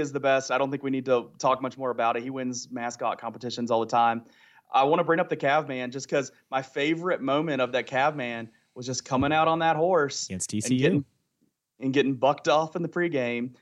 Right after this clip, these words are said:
Speaker 1: I will post that video. I will use this as an opportunity to post that video 'cause I, it makes me laugh. For, I, I always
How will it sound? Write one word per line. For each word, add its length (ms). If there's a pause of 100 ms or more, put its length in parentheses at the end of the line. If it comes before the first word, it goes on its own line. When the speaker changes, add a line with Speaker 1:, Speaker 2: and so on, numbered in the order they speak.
Speaker 1:
I 100
will 120
post 340
that 120
video. 260
I 60
will 100
use 240
this 140
as 100
an 60
opportunity 580
to 80
post 240
that 160
video 420 (260)
'cause 260
I, 200
it 80
makes 260
me 120
laugh. 380
For, 200 (200)
I, 200 (120)
I 220
always 260